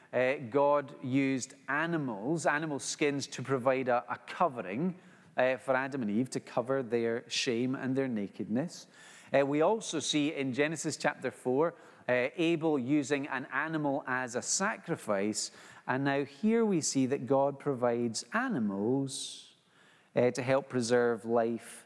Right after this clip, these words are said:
for people. So it's been added to our diet.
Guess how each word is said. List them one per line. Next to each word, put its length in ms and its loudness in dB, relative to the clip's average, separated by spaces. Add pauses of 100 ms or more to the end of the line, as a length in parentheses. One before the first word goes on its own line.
(140)
for 640 -2 (440)
people. 380 -2 (500)
So 180 2
it's 120 0
been 260 0
added 640 -2 (460)
to 220 2
our 160 4
diet. 600 -2